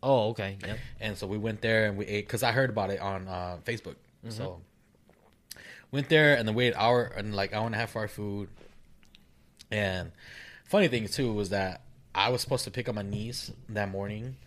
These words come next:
Speaker 2: and take her to the Mall of America 'cause she wanted to go shopping for her birthday.
Speaker 1: Mm-hmm.
Speaker 2: So I was like, "All right, fine, we do that." But then they had family photos, so I was like, "Oh, that's gonna take forever." I know,
Speaker 1: Yeah.
Speaker 2: I know my family. So then we went, we ate, and then so I ate pho.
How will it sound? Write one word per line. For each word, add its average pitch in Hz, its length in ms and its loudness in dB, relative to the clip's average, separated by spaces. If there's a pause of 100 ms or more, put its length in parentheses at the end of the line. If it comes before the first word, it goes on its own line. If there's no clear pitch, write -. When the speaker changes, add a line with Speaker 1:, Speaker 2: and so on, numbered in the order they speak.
(380)
Speaker 2:
and 104 100 -8
take 110 180 0
her 104 60 -8
to - 120 -12
the 101 60 -8
Mall 98 200 -2
of 95 80 -4
America 120 440 -8 (1500)
'cause 101 120 -6
she 110 100 -6
wanted 101 180 -2
to 92 40 -6
go 98 100 -2
shopping 98 260 -6
for 101 120 -8
her 92 60 -4
birthday. 98 360 -10 (240)
Speaker 1:
Mm-hmm. 101 260 -14 (140)
Speaker 2:
So - 120 -10
I - 20 -4
was 101 80 -4
like, 101 80 -6
"All 120 60 0
right, 113 280 0
fine, 104 240 -4
we 107 80 -8
do 104 100 -2
that." 101 160 -2
But 98 120 -6
then 95 160 -6
they 107 160 0
had 98 220 -4
family 104 240 -4
photos, 113 340 -2
so 101 80 -6
I - 20 -2
was 92 80 -6
like, 95 80 -10
"Oh, 107 60 -4
that's 104 140 -4
gonna 98 120 -8
take 104 140 -10
forever." 90 400 -12 (120)
I 98 60 -18
know, 98 100 -10
Speaker 1:
Yeah. 92 120 -8
Speaker 2:
I 110 40 -4
know 110 120 -2
my 101 140 -4
family. 90 320 -12 (680)
So 127 140 -2
then 120 120 2
we 127 80 0
went, 139 240 0
we 131 80 -2
ate, 117 340 0
and 110 140 -6
then 104 60 -6
so 113 120 -4
I 113 40 0
ate 117 180 -2
pho. 113 280 -2